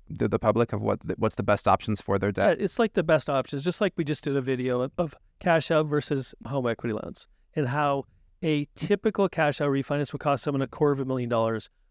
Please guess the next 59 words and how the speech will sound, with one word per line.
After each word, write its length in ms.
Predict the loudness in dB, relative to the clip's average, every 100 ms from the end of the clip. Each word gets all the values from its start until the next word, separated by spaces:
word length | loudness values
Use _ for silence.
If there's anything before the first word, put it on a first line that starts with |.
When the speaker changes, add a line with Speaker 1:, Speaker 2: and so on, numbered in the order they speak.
| _
Speaker 2:
over 300 | 0 2 2
the 160 | 2 2
life 340 | 2 2 -2 -4
of 120 | 0
the 80 | 0
loan. 160 | 0 -4 -14 _ _
So 280 | 2 2 2 _ _ 2
our 140 | 4
goal 200 | 6 6
is 100 | 4
to 100 | 0
get 240 | 0 0 2
them 160 | 0
into 200 | 0 -2
the 100 | -2
right 180 | 0 -2
path, 320 | -2 -2 -4 -4
but 80 | 0
not 180 | 0 0
do 80 |
the 140 | -4 -4
loans 280 | -4 -6 -10
for 300 | -4 0 2
them, 300 | 2 2 -2 _ _ _
because 240 | -2 2
I 80 | 2
think 180 | 2 0
it 100 | 0 0
muddies 380 | 2 2 2
the 80 | 0
water 280 | 2 2 2
a 60 | 2
little 200 | 2 4
bit 200 | 2 2 _ _ _
when 120 | -6 0
you're 120 | 2
actually 480 | 0 -2 -2 -2 0
giving 260 | 0 0
advice 400 | 0 0 0 0
and 80 | -2
then 60 | -2
trying 220 | 0 0
to 60 | 2
get 100 | 2
them 80 | 2
a 80 |
loan 260 | 2 2 0
also. 440 | -2 -4 -6 -10 -4
Speaker 1:
So 160 | 2
then, 240 | 4 4 0
if 120 | 0
that's 200 | 0 0
what 100 | 0
you're 100 | 0
doing 160 | 2 2
with 100 | 0
Smart 220 | 0 0
with 100 | 2
Debt, 240 | 2 2